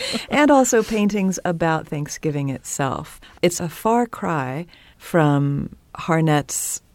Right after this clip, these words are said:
chicken hanging there on the door to Alice Neal's painting of a chicken in a kitchen sink that she sort of unceremoniously dumped there, uh, to thaw, I imagine. Using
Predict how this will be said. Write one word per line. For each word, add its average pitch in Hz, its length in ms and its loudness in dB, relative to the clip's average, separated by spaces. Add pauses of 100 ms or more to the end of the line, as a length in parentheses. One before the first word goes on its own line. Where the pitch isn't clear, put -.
(120)
chicken 170 600 2
hanging 156 480 0
there 143 200 -2
on 139 180 -2
the 139 100 -4
door 139 380 -2 (360)
to 151 440 4 (140)
Alice 214 400 4
Neal's 202 360 6
painting 131 480 -2
of 143 140 0
a 135 80 -2
chicken 165 640 -2
in 147 120 -2
a 135 60 -6
kitchen 175 420 -4
sink - 560 -6 (340)
that 147 100 -2
she - 140 -4
sort 151 180 0
of 135 80 0
unceremoniously 143 880 2
dumped 139 440 -6
there, 139 480 -4
uh, 147 180 -6
to - 160 -4
thaw, 151 500 -2
I 151 140 -4
imagine. 160 640 -4 (480)
Using 214 500 4